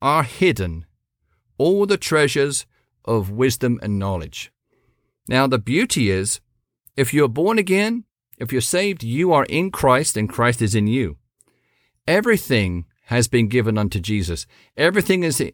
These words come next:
in Christ, and Christ is in you, the hope of glory. Amen? So that means if, uh,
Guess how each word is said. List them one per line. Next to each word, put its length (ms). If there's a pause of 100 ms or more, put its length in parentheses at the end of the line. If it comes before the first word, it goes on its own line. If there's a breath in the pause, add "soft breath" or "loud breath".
in 160
Christ, 560 (760)
and 140
Christ 360
is 140
in 140
you, 380 (360)
the 100
hope 220
of 120
glory. 520 (560)
Amen? 460 (840)
So 260
that 200
means 560 (760)
if, 420 (920)
uh, 100